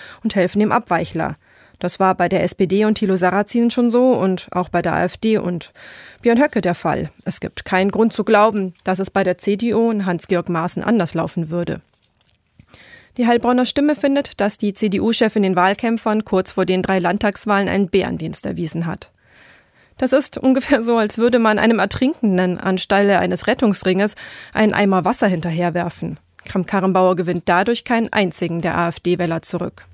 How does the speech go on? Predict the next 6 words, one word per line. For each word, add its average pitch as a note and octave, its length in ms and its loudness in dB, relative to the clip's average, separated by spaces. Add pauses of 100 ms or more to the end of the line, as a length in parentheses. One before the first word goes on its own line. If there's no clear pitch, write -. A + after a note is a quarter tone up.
(1300)
Auch G#3 240 0
die G#3 220 0
Südwestpresse G3 720 0
aus F3 100 -2
Ulm G3+ 240 2
bemängelt: A#3 580 0